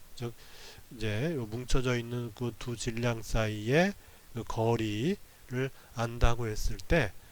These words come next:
그러면 그때 그 질량 중심의 위치는 과연 어떻게 될까 하는 것을 일단 계산을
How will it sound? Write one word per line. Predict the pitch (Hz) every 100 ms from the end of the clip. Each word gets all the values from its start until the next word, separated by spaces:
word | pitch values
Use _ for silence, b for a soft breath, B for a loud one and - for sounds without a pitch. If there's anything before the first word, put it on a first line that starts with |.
| B -
그러면 | 175 185
그때 | - - - 156 156 165 170 151
그 | 151 160 156 B B B -
질량 | 131 151 156 143
중심의 | 139 131 135 - 135 131 147 127
위치는 | 123 - - 135 135 156
과연 | 117 127
어떻게 | 110 - -
될까 | 113 101 - 139 110 - B B B
하는 | - 139 139
것을 | 135 131 127 127 123 123 147 147 147 - -
일단 | 120 - 127
계산을 | - 113 107 120 110 123 120